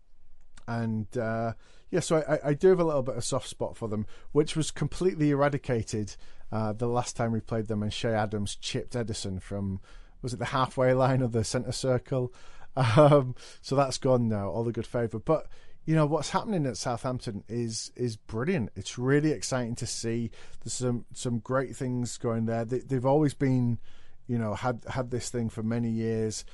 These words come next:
about the youth team and bringing them through, and that circle of life where they would sell the players on and, and then just br-, instantly replace them with somebody else. Uh, really nice to see them having one of the, the players that only, I think he only played five games for them before they se-,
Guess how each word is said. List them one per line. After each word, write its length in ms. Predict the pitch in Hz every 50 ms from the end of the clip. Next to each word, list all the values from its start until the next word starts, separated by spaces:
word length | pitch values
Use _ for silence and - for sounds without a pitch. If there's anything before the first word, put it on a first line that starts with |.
| - - - - -
about 440 | - 104 92 107 107 107 107 92 80
the 80 | 117 110
youth 400 | 101 104 117 123 123 104 - - -
team 320 | - - 123 117 117 117 110
and 160 | 107 95 -
bringing 260 | - 110 113 117 113
them 160 | 113 110 110
through, 220 | - - - 113 113
and 100 | 113 113
that 140 | 113 - -
circle 400 | - - 127 120 - - 123 117
of 100 | 104 110
life 400 | 107 107 107 110 117 107 - -
where 80 | 101
they 120 | 101 110 104
would 200 | 101 107 101 - - - - - - -
sell 240 | - - - 131 123
the 120 | 117 120
players 440 | - - - 117 113 110 110 110 104
on 460 | 104 67 87 104 110 113 113 113 110 107
and, 240 | - - 98 82 -
and 160 | - 101 101
then 120 | 98 107 104
just 220 | 101 104 - - -
br-, 100 | - 101 - - - - - - - - 120 113
instantly 420 | - 139 139 131 - 139 113 113 120
replace 420 | 117 113 107 - - 113 110 - -
them 100 | 113 104
with 120 | 101 -
somebody 420 | - - 120 110 101 104 98 98 101
else. 300 | 110 120 131 - - - - - - - - - -
Uh, 220 | - 127 131 127 -
really 300 | 135 139 160 165 165 175
nice 280 | 165 151 147 147 135 -
to 120 | - 147
see 280 | - - - 151 139 135
them 260 | 120 120 120 120 120
having 480 | 113 - 120 120 113 120 117 113 110 104 - - - - - - - -
one 220 | 123 123 131 143
of 100 | 143 127
the, 180 | 131 131 131 131
the 220 | - 139 131 131 123
players 440 | - - 139 135 131 123 123 117 -
that 120 | 131 -
only, 180 | - 147 156 156
I 40 | 156
think 160 | - 247 233
he 60 | 214 214
only 160 | 190 170 147
played 280 | - - 156 156 147 -
five 360 | - - 131 131 131 123 120
games 320 | - 131 123 131 135 127
for 100 | - -
them 160 | 107 101 98 95
before 240 | 98 98 - 110 107
they 120 | 107 104
se-, 220 | 101 - - 110